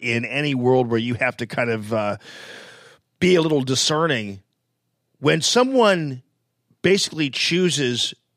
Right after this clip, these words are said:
to use that kind of terminology that, "Well, I didn't lie," and then generally that's not the issue.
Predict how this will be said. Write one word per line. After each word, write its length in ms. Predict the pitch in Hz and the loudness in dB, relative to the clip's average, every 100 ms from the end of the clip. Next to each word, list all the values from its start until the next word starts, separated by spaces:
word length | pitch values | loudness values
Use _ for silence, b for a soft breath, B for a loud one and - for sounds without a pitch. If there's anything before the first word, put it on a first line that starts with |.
| _ | _
to 120 | - | -4
use 360 | 135 143 151 117 | -2 0 0 0
that 260 | 135 143 - | -2 -2 -2
kind 140 | 151 | -2
of 80 | 123 | -2
terminology 800 | - 131 113 120 135 135 110 104 | -2 -2 -2 0 2 2 0 -4
that, 220 | 107 - | -4 -2
"Well, 160 | 135 | 0
I 100 | 147 | 2
didn't 300 | 135 160 147 | 0 -2 -4
lie," 640 | 101 110 139 131 104 101 95 b b b b b - | -8 -2 2 2 0 -4 -8 b b b b b -4
and 200 | 143 147 | -2 0
then 260 | 156 151 | -2 -2
generally 600 | 135 190 247 233 165 147 139 | -2 0 2 2 0 -2 -4
that's 320 | 147 175 - | -6 -6 -4
not 280 | 156 165 - | -4 -4 -6
the 260 | 127 127 | -12 -6
issue. 400 | 160 - 220 254 | -4 -2 -2 -6